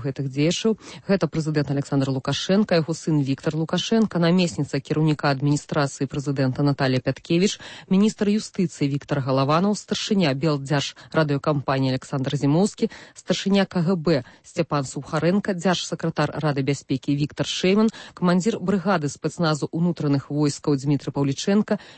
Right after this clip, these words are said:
міністр унутраных справаў Уладзімір Навому і кіраўнік цэнтра выбаркаму Лідзія Ярмошына. Я нагадаю, што санкцыі супраць дзесяці беларускіх чыноўнікаў былі ўведзены ў чэрвені дзве тысячы шостага году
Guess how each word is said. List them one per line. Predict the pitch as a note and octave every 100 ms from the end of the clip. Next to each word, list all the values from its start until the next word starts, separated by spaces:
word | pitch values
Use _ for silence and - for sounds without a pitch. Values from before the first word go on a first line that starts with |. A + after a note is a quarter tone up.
| -
міністр | G3 G#3 - D#3+
унутраных | - D#3 D#3 - C#3+ C3+
справаў | - D3+ C3+ B2+
Уладзімір | D3+ C#3+ C#3 C3+
Навому | C3 C3 F#3+ G#3 -
і | A3
кіраўнік | - F#3+ D#3+ F3 F#3+ - -
цэнтра | - D3+ C#3+
выбаркаму | C#3 C3 C#3+ G3+ G#3 -
Лідзія | D3+ C3+ C#3 C#3
Ярмошына. | C#3 C#3 - C3 A#2+ - - -
Я | F3+
нагадаю, | F#3 F#3 A3
што | A3 -
санкцыі | E3+ G3+ G3+ - D#3+
супраць | - D#3+ E3 D3
дзесяці | D#3+ - E3+ F#3
беларускіх | C#3+ C3+ C#3 - C#3
чыноўнікаў | - D#3+ F3+ F#3+ E3
былі | C#3 D3 D3
ўведзены | D3 D#3+ F3 F3
ў | -
чэрвені | - - F#3 C#3 B2 B2
дзве | B2+ C#3+
тысячы | C#3+ C#3 C#3+
шостага | C#3+ - C#3 - C3
году | C3+ F3+ G3